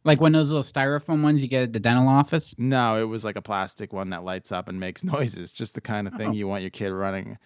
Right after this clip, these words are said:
Speaker 2: A kid running. It wasn't my kid. We don't have any kids. A kid running around your house with. Um, but, uh, it made a landing, and Sully was not piloting at that time, <laughs> and, uh, the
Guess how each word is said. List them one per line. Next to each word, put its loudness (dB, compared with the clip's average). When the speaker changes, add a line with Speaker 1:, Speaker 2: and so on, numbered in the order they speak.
Speaker 2:
A 0
kid 6
running. -4
It -4
wasn't -6
my -6
kid. -14
We -10
don't -12
have -12
any -14
kids. -16
A 2
kid -2
running 0
around -4
your -6
house -6
with. -10
Um, 0
but, -4
uh, 0
it -2
made 0
a -2
landing, -4
and -4
Sully 0
was -8
not -6
piloting -2
at -10
that -10
time, -6
<laughs> -2
and, -12
uh, -12
the -10